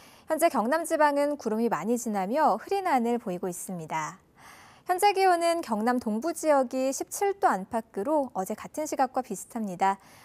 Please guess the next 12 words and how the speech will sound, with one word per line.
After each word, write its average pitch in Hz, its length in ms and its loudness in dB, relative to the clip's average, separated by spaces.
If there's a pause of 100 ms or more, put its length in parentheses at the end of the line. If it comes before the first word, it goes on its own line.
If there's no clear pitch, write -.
낮 - 180 -6
기온은 277 640 2
김해와 311 600 4
창원, 311 500 0 (260)
통영이 381 580 2
이십사 202 440 -4
도로 214 460 2 (180)
어제보다 320 540 4
이 226 180 0
도 359 160 2
정도 262 480 0
낮겠습니다. 170 920 -4